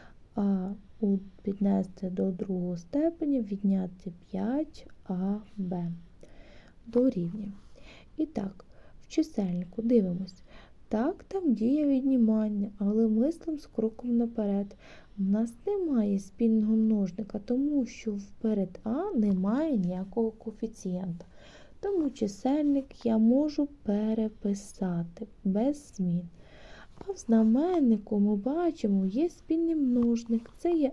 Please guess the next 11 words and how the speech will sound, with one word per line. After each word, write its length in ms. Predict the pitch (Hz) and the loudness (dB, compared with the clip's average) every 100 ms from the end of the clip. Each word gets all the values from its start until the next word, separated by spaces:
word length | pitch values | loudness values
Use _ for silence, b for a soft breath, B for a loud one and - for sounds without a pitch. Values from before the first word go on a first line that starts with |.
| - | 0
а. 220 | 202 202 202 B B B B B - | 0 0 -4 B B B B B -4
Виносимо 840 | 247 339 262 214 202 - 208 202 | 0 2 4 4 2 0 2 2
за 140 | 202 202 | 0 -2
дужки, 480 | 202 196 - 214 208 | -4 -4 -6 -4 -4
в 120 | 220 | 2
дужках 400 | 233 233 214 196 | 0 0 -2 0
залишається 840 | 196 196 196 202 196 185 180 208 - | 2 2 0 0 0 0 -4 -10 -8
а 340 | 190 185 269 330 214 | -6 -2 0 0 0
відняти 840 | 196 190 185 190 247 269 285 277 - | 0 0 0 0 -2 -2 0 -2 -4
п'ять 760 | - - 185 185 220 226 - - 208 | -8 -4 -2 -2 -4 -6 -18 -10 -6
б. 360 | 180 185 190 | -4 -4 -6